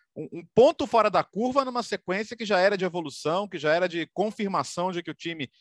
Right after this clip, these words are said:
ah, comprou o barulho do Xavi, comprou as ideias, de que os reforços se adaptaram, se encaixaram bem. E acho que é uma grande vitória do Xavi. Acho que mais que uma derrota do Ancelotti, é uma vitória do Xavi.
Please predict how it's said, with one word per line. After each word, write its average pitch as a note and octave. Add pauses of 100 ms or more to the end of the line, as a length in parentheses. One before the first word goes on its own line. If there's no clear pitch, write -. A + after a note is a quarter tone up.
(160)
ah, -
comprou F3+
o G3
barulho E3+
do D#3
Xavi, F3
comprou E3+
as E3
ideias, D#3+
de C#3+
que -
os C#3+
reforços D#3+
se -
adaptaram, D3+
se -
encaixaram C3+
bem. C#3 (600)
E G2+
acho A2
que -
é -
uma D#3+
grande F3+
vitória A#3
do A#3
Xavi. C#3
Acho A#2+
que -
mais F#3+
que -
uma A3
derrota D3
do C#3+
Ancelotti, C#3
é -
uma A3
vitória A#3+
do B3
Xavi. B2